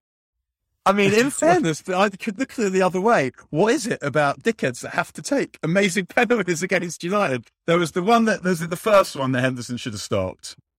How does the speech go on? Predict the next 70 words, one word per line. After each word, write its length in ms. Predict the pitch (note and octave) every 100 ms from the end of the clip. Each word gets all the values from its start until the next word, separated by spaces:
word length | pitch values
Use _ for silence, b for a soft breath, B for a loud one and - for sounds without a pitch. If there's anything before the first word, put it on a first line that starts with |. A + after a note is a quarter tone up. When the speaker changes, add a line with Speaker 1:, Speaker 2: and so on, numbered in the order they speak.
| _
Speaker 2:
Yes, 360 | - D3 C#3 A#2+
Speaker 1:
But 80 | -
other 140 | F#3
Speaker 2:
he 60 | F3
Speaker 1:
than 180 | E3 C#3+
Speaker 2:
dived 40 |
over 100 | - C#3+
Speaker 1:
that, 40 |
Speaker 2:
the 60 | B2+
top 180 | C#3+ C3
of 120 | B2+
it. 160 | A2 G#2 _ _ _ _
Speaker 1:
didn't 180 | - F3+
have 100 | F3
a 60 | E3+
prayer, 280 | - F#3 D#3
and 140 | E3+ - _ _
didn't 140 | F#3+
have 100 | G3
a 60 | F3
prayer 280 | - B3 E3+
with 100 | C#3+
any 180 | G3+ D#3
of 80 |
them. 200 | G#2+ G#2 - _ _ _ _ _ _
There 80 | D#3+
was 60 |
the 60 | D#3
Speaker 2:
I 40 |
Speaker 1:
one 120 | G3 F#3
Speaker 2:
mean, 100 | E3
Speaker 1:
that 60 |
Speaker 2:
the, 60 | F3
there 80 | E3+
Speaker 1:
almost 140 | D3
Speaker 2:
w- 60 | D3+
Speaker 1:
hit 20 |
the 60 | C3+
bar. 340 | A#2+ A2+ G#2 F#2 _ _ _ _ _ -
Speaker 2:
Almost 400 | A#3+ B3 A#3+ G#3
hit 160 | G#3
the 60 | F3
bar, 420 | E3+ C#3 C3+ C3+
and, 220 | C3+ C#3+
and 200 | D3+ C#3+
he 160 | C3+ C#3+
looked 200 | C#3+ C#3+
a 60 | C3+
bit 160 | C#3
sheepish 440 | - C3+ A#2 B2+ -
afterwards 760 | B2 B2 C3+ A#2+ A2 A#2 - C3+
because 420 | G#2 A#2 B2 A2 -
he, 220 | A#2 G#2+
he 220 | A2 A#2
was 140 | G2+
clearly 300 | - A#2 A2
off 160 | G2+ G2+
balance 340 | A#2 G#2+ G#2+
when 100 | -
he 100 | G2+
took 220 | G2 B2 -
it, 140 | G2+
but 120 | A2+
<laughs> 20 |
he 20 | G#2+
went 260 | G3+ D#3 D#3
right 220 | E3+ E3+
into 240 | - E3
the 60 | C#3
top 320 | - D3+ -